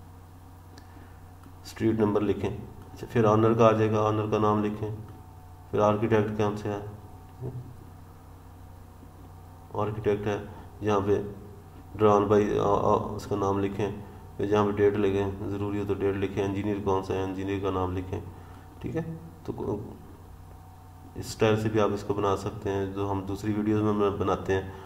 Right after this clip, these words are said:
वो style भी आप यूज़ कर सकते हैं, जहाँ पे डेट डालें, कोई भी आप डेट, अ, जो उस design कर रहे हैं उस वक्त की डेट डालें, हमने तो randomly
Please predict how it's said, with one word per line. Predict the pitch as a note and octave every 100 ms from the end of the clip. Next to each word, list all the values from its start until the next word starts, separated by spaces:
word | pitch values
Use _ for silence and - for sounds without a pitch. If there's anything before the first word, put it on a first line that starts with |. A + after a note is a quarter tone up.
| - -
वो | G#2+ G#2+
style | A2+ A2+
भी | A2
आप | G#2
यूज़ | G#2 G2+
कर | G#2 F#2+
सकते | - G2 G2+
हैं, | G2
जहाँ | G2
पे | G2
डेट | G2 G2 G2
डालें, | G2 G2 F#2+ - - - -
कोई | G#2+
भी | G#2+
आप | G#2+ G2+
डेट, | G#2 G2
अ, | F#2 G2+
जो | F#2+ G2+ F#2+ F#2+
उस | F#2 - - - - -
design | F#2+ F#2+ F#2+ F#2+
कर | F#2+
रहे | F#2+
हैं | F#2+
उस | F2+
वक्त | F#2+ F#2
की | F#2+
डेट | F#2 F2+
डालें, | F#2 F2+ F2+ F2+ F#2 - - - - - - - -
हमने | G#2 G2+ G#2
तो | G#2
randomly | G2+ F#2+ G2 G2+